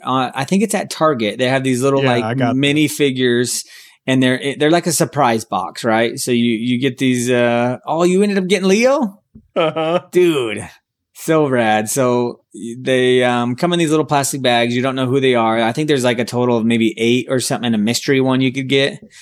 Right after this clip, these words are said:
Speaker 1: And
Speaker 2: Mm-hmm.
Speaker 1: so my wife got him the first one, and, um, I was stoked. He was even stoked, and he opens it up, and it was Ap-,
Speaker 2: <laughs>
Speaker 1: it was April, right? And he, he did okay with April. He's like, "All right, cool." And it's actually on his,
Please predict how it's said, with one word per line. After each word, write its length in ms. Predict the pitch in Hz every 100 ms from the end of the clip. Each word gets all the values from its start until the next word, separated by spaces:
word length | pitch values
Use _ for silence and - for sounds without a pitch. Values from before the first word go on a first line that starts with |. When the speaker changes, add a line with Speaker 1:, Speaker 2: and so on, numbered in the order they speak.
| - _ _ -
Speaker 1:
And 260 | 127 127
Speaker 2:
Mm-hmm. 80 | 123
Speaker 1:
so 280 | 127 117 117
my 240 | 117 117
wife 300 | 113 127 135
got 180 | 147 135
him 80 | 131
the 80 | 120
first 340 | - 127 -
one, 380 | 123 110 110 110
and, 440 | 127 117 117 113
um, 240 | 117 110 107
I 120 | 123 147
was 140 | 135
stoked. 300 | - 139 123
He 120 | 147
was 200 | 151 139
even 160 | 135 131
stoked, 320 | 120 135 120
and 80 | 123
he 80 | 120
opens 320 | 123 131 120
it 40 |
up, 120 | 123 123
and 100 | 117
it 20 |
was 120 | 107
Ap-, 640 | 151 143 - - - -
Speaker 2:
<laughs> 40 | 139
Speaker 1:
it 60 |
was 120 | 127 120
April, 420 | 160 151 101 90
right? 340 | 98 110 135 - _ _ _ _ _
And 120 | 147 165
he, 200 | 254 -
he 220 | 285 339
did 180 | 370 320
okay 300 | 262 262 214
with 100 | 156
April. 260 | 131 120
He's 160 | 120 143
like, 120 | 160
"All 120 | 214
right, 240 | 226 185 180
cool." 280 | 208 175 127
And 100 | 139
it's 140 | 139
actually 300 | 165 - 151
on 100 | 135
his, 160 | 131